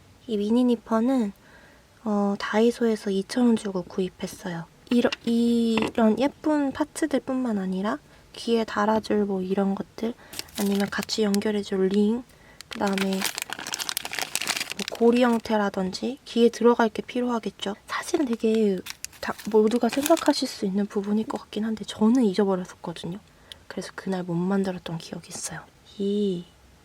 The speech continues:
여기 링 부분 있죠? 굉장히 조그매요. 얘랑 연결해줄 부분이 굉장히 조그매서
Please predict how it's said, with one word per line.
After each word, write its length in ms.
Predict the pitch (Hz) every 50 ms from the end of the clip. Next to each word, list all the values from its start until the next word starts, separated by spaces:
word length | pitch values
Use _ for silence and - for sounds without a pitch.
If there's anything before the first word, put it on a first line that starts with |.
| - - _ 214
여기 360 | 220 208 202 - 214 208 196
링 280 | 185 202 208 220 220
부분 260 | 220 233 214 214 190 170
있죠? 420 | 160 - - - - 170 165 160 - - _ _ _ - _ -
굉장히 380 | - 220 208 220 233 254 240 233
조그매요. 680 | - 294 - - - 311 294 254 208 180 175 170 170 - - - _ - - _ _ _ _ -
얘랑 320 | 214 202 214 220 220 208
연결해줄 560 | 196 185 185 190 208 214 214 214 202 - 196 190
부분이 280 | - - - 196 190
굉장히 400 | 196 - - 202 196 208 208 202
조그매서 840 | 202 - - - - 285 269 247 220 202 202 - 262 247 226 202 190